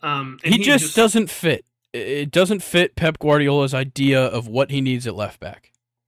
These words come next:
Speaker 1: No, but he does fit Barcelona's. And
Speaker 2: Yes.
Speaker 1: when I think of, like, La Liga fullbacks, I think of just <laughs> really, really offensive talented, uh, with, you know, crossing. Like, I mean, think of, like, Marcelo and Dani Alves, Jordi Alba.
Speaker 2: Yeah.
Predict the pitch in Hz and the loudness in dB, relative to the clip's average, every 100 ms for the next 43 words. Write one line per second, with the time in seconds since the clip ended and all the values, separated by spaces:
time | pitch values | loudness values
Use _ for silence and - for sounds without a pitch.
0 | _ - 202 165 139 151 196 190 233 269 | _ -4 0 0 0 -2 -2 0 2 2
1 | - 208 180 185 180 165 165 160 127 127 | 0 -4 0 -2 -2 -4 -4 -6 -10 -14
2 | 147 156 139 123 156 208 247 240 220 196 | -8 -4 0 0 0 0 0 -4 -2 -2
3 | 165 170 151 160 151 160 180 196 185 185 | 0 -2 -2 -2 -2 -2 -2 2 0 0
4 | - 180 190 196 202 208 - 165 175 180 | -6 -2 0 0 -2 -6 -8 -4 -2 -2
5 | 180 170 170 160 156 143 - _ 165 185 | -4 -2 -2 -2 -4 -8 -12 _ -6 -4
6 | - - _ _ _ _ _ _ _ 190 | -6 -14 _ _ _ _ _ _ _ -6
7 | 214 - - - 156 170 233 285 254 220 | -6 -6 -20 -14 -10 -2 4 4 4 2
8 | 185 208 202 180 170 180 185 160 160 147 | 0 0 2 0 0 -4 -4 -8 -10 -6
9 | 165 151 143 143 123 127 135 131 135 156 | -6 -6 -8 -12 -14 -10 -10 -10 -10 -12
10 | 151 160 143 139 185 185 180 185 175 170 | -8 -6 -6 -6 -4 -4 -4 -6 -6 -6
11 | 175 160 170 175 160 - 330 381 220 175 | -8 -6 -6 -6 -6 -8 -6 -4 -4 -6
12 | 170 160 - 160 151 147 143 139 139 131 | -6 -6 -6 -6 -6 -6 -8 -8 -10 -10
13 | 123 123 123 113 - - 147 196 190 170 | -12 -14 -16 -18 -18 -14 -4 0 2 0
14 | 156 160 151 - _ 92 73 | 0 -2 -6 -14 _ -8 -8